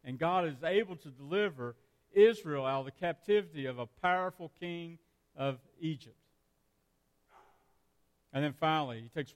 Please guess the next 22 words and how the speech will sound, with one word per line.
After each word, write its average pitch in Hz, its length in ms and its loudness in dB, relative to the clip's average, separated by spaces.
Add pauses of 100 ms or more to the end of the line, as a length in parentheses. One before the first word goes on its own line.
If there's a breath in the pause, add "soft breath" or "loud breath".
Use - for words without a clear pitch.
water 160 300 0
from 151 160 -12
the 139 80 -8
Nile 143 300 -2
and 123 120 -8
pours 151 220 -14
it 147 80 -18
on 147 80 -8
the 135 80 -10
ground 135 260 -6
and 120 80 -14
it 117 40 -20
becomes 123 240 -12 (120)
blood. 127 320 -4
Why? 135 280 -4 (260 soft breath)
Because 143 140 -4
the 131 80 -10
Nile 160 420 2
was 139 140 -14
the 131 80 -20
life 156 400 -2 (100)
force 151 420 -10